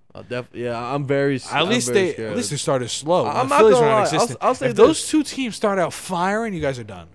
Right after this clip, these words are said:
Speaker 1: Okay, relax, relax. All right, peanut gallery. I'm actually more scared when Bryce Harper gets back. I'm more scared about the Phillies and the, uh, Braves.
Speaker 2: What makes you say that? They did
Speaker 1: Trey,
Speaker 2: lose,
Speaker 1: Trey
Speaker 2: um,
Speaker 1: Turner.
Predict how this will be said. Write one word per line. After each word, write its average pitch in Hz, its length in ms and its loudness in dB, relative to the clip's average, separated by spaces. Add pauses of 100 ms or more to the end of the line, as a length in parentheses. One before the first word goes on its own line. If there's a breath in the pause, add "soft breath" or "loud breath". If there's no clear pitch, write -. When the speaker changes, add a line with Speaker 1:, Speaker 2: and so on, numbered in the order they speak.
(340)
Speaker 1:
Okay, 110 260 -8
relax, 98 520 -14
relax. 82 340 -14 (240)
All 87 60 -14
right, 80 180 -18
peanut 90 200 -18
gallery. 80 200 -14
I'm 240 160 -2
actually 277 200 0
more 202 200 -2
scared 131 400 -4 (960)
when 127 140 -6
Bryce 147 180 -2
Harper 160 180 0
gets 147 140 -4
back. 160 180 -4
I'm 170 100 -6
more 226 160 2
scared 151 220 -2
about 135 180 -2
the 104 60 -12
Phillies 117 320 -8
and 101 160 -12
the, 95 260 -12
uh, 92 40 -12
Braves. 87 460 -16 (580)
Speaker 2:
What 139 140 -10
makes 143 180 -4
you - 180 -6
say 120 60 -2
that? 95 180 -10 (420 soft breath)
They 175 100 2
did 240 160 2
Speaker 1:
Trey, 226 100 4
Speaker 2:
lose, 233 340 -2
Speaker 1:
Trey 165 80 0
Speaker 2:
um, 147 300 0
Speaker 1:
Turner. 101 320 -10